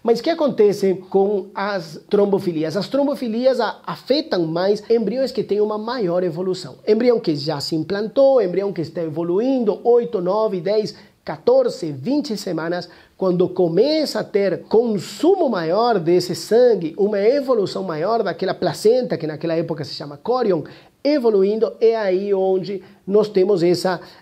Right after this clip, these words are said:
dificuldade, a trombofilia é a tendência a formar coágulos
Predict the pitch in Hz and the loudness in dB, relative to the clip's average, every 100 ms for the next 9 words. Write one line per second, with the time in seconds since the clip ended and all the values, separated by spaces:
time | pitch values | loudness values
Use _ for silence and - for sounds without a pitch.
0 | - 151 254 - 233 220 190 175 190 190 | -10 0 0 0 0 0 2 0 -2 -2
1 | 190 - 170 - - 254 247 214 - 175 | -4 -6 -10 -2 2 2 2 0 -2 -6
2 | 180 196 175 175 175 - 165 156 214 269 | -4 -6 -2 -2 -2 -2 -2 2 2 2
3 | 226 185 160 160 165 175 - 214 277 349 | -2 -6 -6 -8 -8 -10 0 2 2 0
4 | 226 175 185 190 | 0 0 0 -4